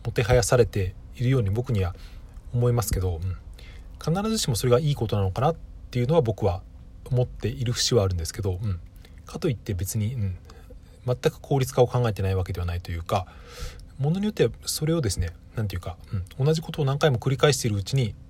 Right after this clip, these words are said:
無駄なことが削ぎ落とされていくっていう、その、なんていうか、作業自体は僕は割と好きなんですよね。うん。だから結構同じことを何回も繰り返すっていうのは、ルーティン作業っていうのは僕は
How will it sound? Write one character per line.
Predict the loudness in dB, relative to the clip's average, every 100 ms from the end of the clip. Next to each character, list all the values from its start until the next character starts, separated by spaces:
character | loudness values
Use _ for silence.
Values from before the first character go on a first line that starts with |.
| -4
無 | 0
駄 | 2
な | 2
こ | 0
と | 0
が |
削 | 0 0
ぎ | 0
落 | 0
と |
さ | 4
れ | 4
て | 4
い |
く | -4
っ |
て | -4 -4 -4
い |
う、 | -4 -6 -14 -16 -14 -14 -14
そ | -8 -4
の、 | 0 2
な | 2
ん |
て | 2
い |
う |
か、 | -4 -6
作 | -4 -2
業 | 0 0
自 | 4
体 | 6
は |
僕 | 6 2 0
は | -2 -2
割 | -2 0
と | -2 -4
好 | -10 -10
き | 0
な | 0
ん | 0
で |
す |
よ | -4
ね。 | -6 -6 -16 -20 -18 -18 -20 -20 -20 -4
う |
ん。 | -2 -2
だ |
か | -4
ら |
結 | -2 -4
構 | -2 0
同 | 2
じ | 0
こ | -2
と | 0
を |
何 | 0
回 | 4 2
も |
繰 | 2 -2
り |
返 | 0 2
す | 0
っ |
て | -2
い | -2
う |
の |
は、 | -2 -6 -8
ル | -4 -2
ー | -2
テ | 0
ィ | 0
ン |
作 | 2 2
業 | 0
っ |
て | -2
い |
う | -2
の |
は | -2
僕 | -2
は | -4